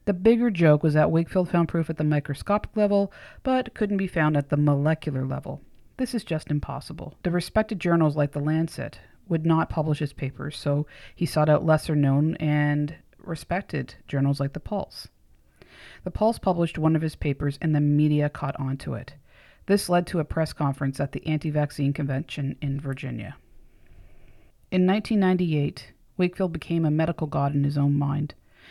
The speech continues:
He believed that he had found the cause of Crohn's disease as well as the cause of autism.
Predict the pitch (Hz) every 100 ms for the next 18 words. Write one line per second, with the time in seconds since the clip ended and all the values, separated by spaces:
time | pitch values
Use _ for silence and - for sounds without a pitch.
0 | - - 208 196 202 185 175 175 160 160
1 | 151 147 - 147 147 143 - 151 147 139
2 | - 143 139 139 - 147 151 160 147 143
3 | 165 - 131 - 127 117 - 151 -